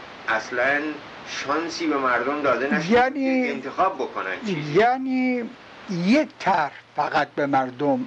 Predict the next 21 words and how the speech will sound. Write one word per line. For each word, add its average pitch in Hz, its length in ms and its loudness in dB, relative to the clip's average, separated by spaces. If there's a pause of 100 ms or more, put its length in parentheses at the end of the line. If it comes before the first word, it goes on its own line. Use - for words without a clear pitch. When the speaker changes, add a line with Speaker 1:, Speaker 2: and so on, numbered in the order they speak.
(120)
Speaker 2:
اعلام 127 440 2
شد. 90 300 -6 (360)
Speaker 1:
بله. 95 220 0 (380)
Speaker 2:
یک 220 260 4
طرح 156 220 0
به 143 180 -12
مردم 135 440 -2
اعلام 131 380 0
شد 208 440 2 (1700)
و 226 320 6 (1080)
که 190 120 4
مردم 175 460 2
با 175 80 6
اون 190 220 0
موافقت 170 480 0 (140)
بکنن 196 500 0
یا 135 160 2
نه. 123 240 -2 (840)
و 165 120 6
مردم 180 680 0
چون 170 420 0